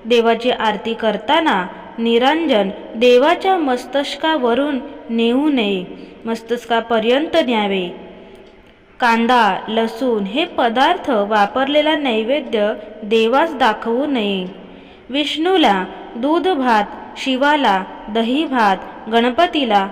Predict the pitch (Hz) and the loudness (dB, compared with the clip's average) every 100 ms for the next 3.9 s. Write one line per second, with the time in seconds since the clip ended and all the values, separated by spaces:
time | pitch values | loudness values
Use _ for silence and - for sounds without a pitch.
0 | - - 226 240 247 277 208 196 - - | -8 -12 -4 0 2 4 2 -2 -14 -16
1 | - 254 240 220 269 302 202 185 - - | -6 0 0 2 2 2 0 -2 -10 -14
2 | 220 262 311 339 254 214 185 - - - | -6 0 4 4 4 2 2 -4 -14 -4
3 | 302 311 330 254 233 226 302 285 190 | -2 0 0 2 2 2 0 2 0